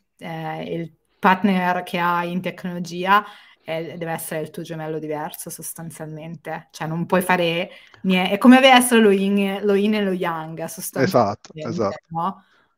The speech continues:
Speaker 2: Eh, anche perché poi ci sono delle, de-, de-,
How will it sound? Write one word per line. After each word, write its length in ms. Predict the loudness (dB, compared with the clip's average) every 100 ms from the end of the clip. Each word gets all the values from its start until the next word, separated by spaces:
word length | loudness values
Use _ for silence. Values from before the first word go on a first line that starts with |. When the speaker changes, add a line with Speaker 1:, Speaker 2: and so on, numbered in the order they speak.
| _ _ _ _
Speaker 2:
Eh, 320 | -2 -2 -4
anche 300 | -6 -2 -2
perché 400 | 0 2 4 4
poi 240 | 4 -2 -2
ci 100 | -8
sono 220 | -8 -2
delle, 800 | 0 0 0 -2 -4 -12 _ _ _ -20 -20 -20
de-, 220 | -16 -16
de-, 200 | -16 -20